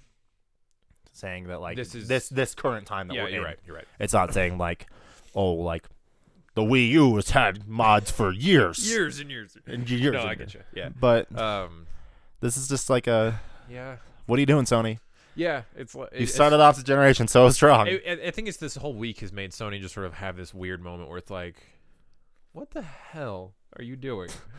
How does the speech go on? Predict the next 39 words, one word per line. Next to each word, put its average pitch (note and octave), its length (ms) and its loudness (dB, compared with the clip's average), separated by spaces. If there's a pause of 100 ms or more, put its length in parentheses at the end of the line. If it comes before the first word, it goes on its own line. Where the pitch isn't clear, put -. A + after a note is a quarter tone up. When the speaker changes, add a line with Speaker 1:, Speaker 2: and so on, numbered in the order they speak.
(240)
Speaker 2:
<laughs> - 500 -20
'Cause E3+ 140 -6
it's F3 180 -8
like, F3+ 180 -4
none F#3+ 160 -8
of B3 80 -2
these F#3+ 160 -6
are D3 80 -2
really B2+ 260 -6
necessarily A2 440 -10
all G2 260 -6
bad F2 340 -8
decisions. F2 460 -14
They're F2+ 140 -12
just B2 180 -8
really, G2+ 420 -8
like, E2+ 460 -12 (600)
why? G2+ 520 -12 (220)
Speaker 1:
It's, B2+ 180 -16
it's - 220 -18
more B2+ 240 -10
of A#2+ 80 -14
just A2+ 180 -20
confusing G2+ 640 -12
and F#2 140 -10
just F2 260 -10
Speaker 2:
Yeah, A#2 300 -8 (300)
it's A2+ 100 -20
hard C#3 160 -8
to B2 60 -16
see B2+ 80 -12
the G#2+ 80 -12
direction. E2+ 460 -14 (120)
Speaker 1:
Yeah. - 220 -16 (580)
Speaker 2:
Um, F2+ 460 -12
with A2+ 140 -12
that G#2+ 140 -10
being F2+ 140 -16
said, D#3 560 -10